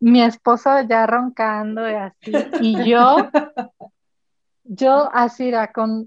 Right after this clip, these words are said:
Speaker 1: con el corazón a todo
Speaker 2: Con
Speaker 1: lo
Speaker 2: la
Speaker 1: que daba, con una
Speaker 2: taquicardia.
Speaker 1: ansiedad, caminando de un lado a otro. Me dormí a las cuatro de la mañana y al día siguiente me levanté a las siete y dije, "Voy a vender en Mercado Libre.
Speaker 2: ¿Esto
Speaker 1: Vamos a
Speaker 2: fue
Speaker 1: hacer".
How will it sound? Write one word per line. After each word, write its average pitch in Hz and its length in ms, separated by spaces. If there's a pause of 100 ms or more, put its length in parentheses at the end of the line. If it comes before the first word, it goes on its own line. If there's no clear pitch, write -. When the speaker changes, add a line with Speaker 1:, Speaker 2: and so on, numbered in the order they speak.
Speaker 1:
con 226 200
el 226 120
corazón 226 540
a 285 160
todo 277 160
Speaker 2:
Con 277 120
Speaker 1:
lo - 80
Speaker 2:
la 202 80
Speaker 1:
que 208 80
daba, 208 360
con 220 220
una 233 240
Speaker 2:
taquicardia. - 0
Speaker 1:
ansiedad, 214 1000
caminando 214 540
de 247 60
un 233 80
lado 233 240
a 220 100
otro. 226 460
Me 214 180
dormí 220 240
a 226 60
las 254 240
cuatro 240 320
de 240 80
la 214 120
mañana 196 600
y 226 60
al 208 120
día 196 120
siguiente 226 340
me 220 140
levanté 202 360
a 208 40
las 214 180
siete 240 420
y 220 120
dije, 208 340 (680)
"Voy 226 200
a 254 120
vender 226 260
en 226 100
Mercado 208 380
Libre. 196 380 (220)
Speaker 2:
¿Esto 277 200
Speaker 1:
Vamos - 120
a 277 60
Speaker 2:
fue 320 120
Speaker 1:
hacer". 247 400